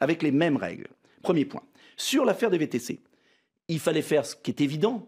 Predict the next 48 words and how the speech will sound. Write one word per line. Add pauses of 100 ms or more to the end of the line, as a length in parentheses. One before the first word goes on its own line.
(100)
c'est
un
contingent
de
V
T
C, (200)
comme
il
y
a
un
contingent
de
taxis. (340)
Il
y
a
un
nombre
autorisé. (400)
Parce
que (340)
vous
avez
tous
fait,
euh, (200)
si
vous
multipliez
une
offre (200)
alors
que
la
demande, (560)
euh,
est
pas
suffisante,
ben,
qu'est-ce
qui
se
passe ?
C'est
l'esclavage.